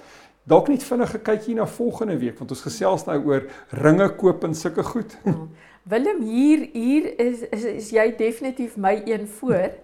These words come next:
Speaker 2: Ehm, en dit is, hoe belangrik is dit om 'n huwelikskontrak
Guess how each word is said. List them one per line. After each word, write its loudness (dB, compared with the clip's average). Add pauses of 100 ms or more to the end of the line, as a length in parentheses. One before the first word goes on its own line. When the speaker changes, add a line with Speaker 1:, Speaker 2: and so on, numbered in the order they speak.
(520)
Speaker 2:
Ehm, 0 (100)
en -4
dit 2
is, 0
hoe -2
belangrik -4
is -4
dit -8
om -6
'n -6
huwelikskontrak -4